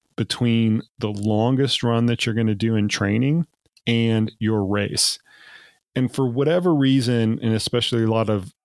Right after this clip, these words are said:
athletes that are just getting into the sport or trying to get into the sport, they just can't wrap their head around that concept that they're going to be running so much further during the race than, um,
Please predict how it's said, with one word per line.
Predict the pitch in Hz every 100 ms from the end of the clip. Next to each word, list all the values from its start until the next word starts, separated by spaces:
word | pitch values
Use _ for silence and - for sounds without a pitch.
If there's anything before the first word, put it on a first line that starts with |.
| -
athletes | 107 - 110 107 -
that | 110
are | 104 98 95 - _
just | - 120 110
getting | 113 107 110
into | 107 104
the | 104
sport | 98 - 107 104
or | 98
trying | - 107 107
to | 107
get | 101 101
into | 101 98
the | 98
sport, | - 104 104 98 - - - - - _ _ -
they | 107
just | 131 -
can't | - 143
wrap | 123 113
their | - 107
head | 104 113
around | 107 101
that | 98 -
concept | - 104 104 113 - - - _ _ -
that | 113
they're | 110
going | 98 113 113
to | 117
be | 107 101
running | 104 104 101 95
so | - - 117 117
much | 113 107 -
further | - 104 104 98 92 90 - _
during | 110 104
the | 98
race | 90 95 95 95 - - - _
than, | 101 98 92 90 -
um, | 107 101 98 98 87 87